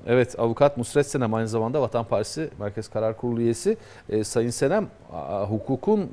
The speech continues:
kal-, kaldırılması hukuka, e, aykırıydı," dedi. Andımızın bugün çıkan, e, kararda Danıştay sekizinci Dairesi'nin verdiği kararda yerinde bir karar ve hukuka uygun olarak yorumladı.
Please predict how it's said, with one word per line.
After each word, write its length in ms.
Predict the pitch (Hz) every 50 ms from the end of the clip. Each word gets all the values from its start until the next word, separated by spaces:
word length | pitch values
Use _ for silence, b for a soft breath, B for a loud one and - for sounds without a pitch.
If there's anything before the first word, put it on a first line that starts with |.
| 87 -
kal-, 280 | - 120 120 120 - - -
kaldırılması 600 | 120 113 117 120 135 143 151 160 180 170 - 226
hukuka, 420 | 170 - 143 123 - 120 95 - B B B B B B B B -
e, 40 | 107 107 107 107 104 101 101 101 -
aykırıydı," 600 | 107 113 113 107 - 120 110 110 110 98 107 98
dedi. 300 | 98 95 90 104 160 233 - - - - - - - - - - _ - - - - -
Andımızın 600 | 104 107 107 101 101 98 98 98 92 160 220 226 - -
bugün 340 | 123 151 156 139 127 117
çıkan, 480 | 104 - - - - 117 120 170 233 - - -
e, 140 | 107 104 101
kararda 520 | 95 - 117 107 110 107 101 95 92 90 98
Danıştay 400 | 107 107 110 - - 127 156 170 B B B B B B B
sekizinci 500 | - - - 113 - 117 127 131 123 117
Dairesi'nin 520 | 117 101 101 104 101 - - 110 107 104
verdiği 300 | 101 98 95 90 95 98
kararda 540 | - 131 117 110 101 104 107 90 95 139 170
yerinde 340 | 147 123 110 107 110 107 104
bir 100 | 107 101
karar 360 | - 104 98 120 120 113 117
ve 40 | 127
hukuka 320 | 113 104 - - - 143
uygun 280 | 104 123 120 120 135 139
olarak 380 | 127 101 95 92 90 87 -
yorumladı. 440 | 117 113 104 101 95 95 113 180 190